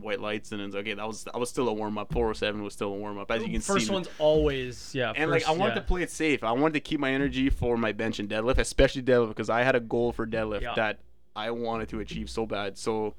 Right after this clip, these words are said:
Speaker 2: And another thing I found, too, is there's, there's people that open up too heavy, they bomb out, they can't do the rest of the meet,
Speaker 1: Exactly.
Speaker 2: right?
Speaker 1: I, that was, I was, I was scared for that.
Speaker 2: So, you always, I even, like, when I did mine, I think I opened up with even, like, four fifteen, four twenty,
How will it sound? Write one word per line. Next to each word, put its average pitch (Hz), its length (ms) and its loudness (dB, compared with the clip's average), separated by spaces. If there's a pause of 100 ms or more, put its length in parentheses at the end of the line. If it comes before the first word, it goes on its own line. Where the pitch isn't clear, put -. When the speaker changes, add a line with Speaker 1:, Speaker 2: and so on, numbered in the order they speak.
(220)
Speaker 2:
And 151 140 -4
another 180 260 2
thing 170 200 2
I 147 160 2
found, 139 400 0
too, 156 280 4
is 127 140 4
there's, 143 240 2 (140)
there's 165 260 2
people 180 440 2
that 131 200 2
open 151 260 0
up 147 200 -4
too 151 180 -2
heavy, 143 460 -2
they 139 120 -2
bomb 139 320 2
out, 143 140 2
they 139 100 0
can't 143 220 2
do 131 80 0
the 131 80 2
rest 127 220 0
of - 60 -4
the 127 40 -2
meet, 156 220 4
Speaker 1:
Exactly. 139 160 0
Speaker 2:
right? 135 240 2
Speaker 1:
I, 113 180 2
that 131 160 0
was, 202 140 -2 (120)
I 160 80 -10
was, 170 160 -6
I 190 100 -4
was 170 120 -2
scared 139 300 -2
for 92 60 -10
that. 73 160 -16 (220)
Speaker 2:
So, 165 440 -6 (600)
you 175 140 -12
always, 170 540 2
I 139 220 0
even, 175 260 0
like, 156 160 2
when 147 100 -4
I 147 140 0
did 143 120 0
mine, 139 220 0
I 135 80 0
think 143 160 -2
I 131 140 2
opened 135 280 0
up 127 140 -2
with 127 140 -4
even, 123 260 -8
like, 117 220 -4 (380)
four 131 240 0
fifteen, 135 420 -4
four 135 240 -2
twenty, 131 400 0